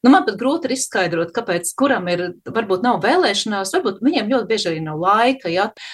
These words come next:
Ko es gribu teikt, ir tas, ka tas tradicionālais Lielbritānijas latviešu tēls, kurš strādā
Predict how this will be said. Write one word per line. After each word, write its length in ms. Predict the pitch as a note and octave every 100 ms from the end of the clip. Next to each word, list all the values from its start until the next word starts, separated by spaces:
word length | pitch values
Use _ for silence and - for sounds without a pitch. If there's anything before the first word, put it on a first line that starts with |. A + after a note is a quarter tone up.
| - -
Ko 140 | D#4+
es 80 | C4+
gribu 240 | C#4 C4
teikt, 300 | B3 D#4 C4+ -
ir 140 | -
tas, 240 | D4 F4+ -
ka 220 | B3 G#3+ G#3+ _ _ -
tas 220 | A#3+ - - - G3+ -
tradicionālais 880 | C#4 D4+ - G3+ G3 F#3+ F#3+ F#3
Lielbritānijas 760 | A3+ C4 C4 A3 G3+ G3 F#3+ F#3+
latviešu 560 | G#3+ G3+ G3 G3 F3 - B3
tēls, 400 | D4+ G#3+ F#3+ -
kurš 220 | F#3+ -
strādā 500 | B3+ C4 A#3 F3 F3